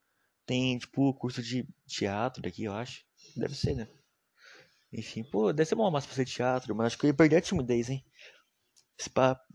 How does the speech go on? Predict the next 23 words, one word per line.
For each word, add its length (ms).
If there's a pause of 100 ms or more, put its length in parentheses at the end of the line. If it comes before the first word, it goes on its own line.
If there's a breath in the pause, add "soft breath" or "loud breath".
(160)
é 120
bom 180
pra 180
isso, 160
né? 80
Perder 180
a 20
timidez. 640 (380)
Porque, 420
tipo 160
assim, 220
que, 160 (800)
a 60
forma 260
de 80
perder 180
a 40
timidez 480
é 80
na 120
marra, 320
né, 140
velho? 300